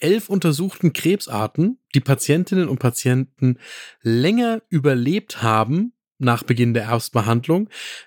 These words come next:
wenn sie in einer zertifizierten Klinik behandelt worden sind. Auch wenn die Wissenschaftlerinnen und Wissenschaftler berücksichtigt haben, dass es andere Faktoren gibt, also das Alter der Patientinnen und Patienten zum Beispiel,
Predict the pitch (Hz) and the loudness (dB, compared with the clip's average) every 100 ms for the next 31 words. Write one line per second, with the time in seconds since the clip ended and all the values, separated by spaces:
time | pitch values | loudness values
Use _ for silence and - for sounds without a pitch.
0 | - 117 131 143 147 151 135 131 131 - | -6 0 2 0 -2 -4 -4 -2 -2 0
1 | 123 135 - - - 120 - 131 - 120 | 0 0 -2 -4 0 0 0 -4 0 0
2 | 120 - 175 131 180 254 208 - 98 98 | 0 2 0 2 0 2 0 -2 -6 -6
3 | 98 101 101 - - - _ _ _ _ | -6 -4 -4 -6 -16 -18 _ _ _ _
4 | _ _ _ _ - - - - 151 214 | _ _ _ _ -20 -20 -20 -8 0 0
5 | 285 - - 139 185 180 151 185 - 190 | 0 -6 -4 0 0 0 0 0 0 0
6 | 180 - 170 156 165 160 123 113 165 - | -2 0 0 2 2 0 -2 0 0 0
7 | 160 156 - 135 120 123 170 214 - 110 | -2 -2 -2 -2 2 2 2 -2 -4 -4
8 | 117 - 104 101 104 85 - 123 - 165 | -6 -4 -4 -4 -6 -6 -6 -6 -2 0
9 | 180 156 139 - 160 139 95 - 104 113 | 0 0 -4 -2 0 0 -2 -10 -10 -6
10 | 113 - 139 156 156 135 127 123 - 135 | -6 -4 0 0 2 0 0 -2 0 0
11 | 135 127 120 123 123 147 156 - - _ | 2 0 -2 -2 0 0 0 -2 -18 _
12 | _ - _ - 135 120 107 113 - 107 | _ -20 _ -2 0 2 -2 -4 -10 -12
13 | - | -12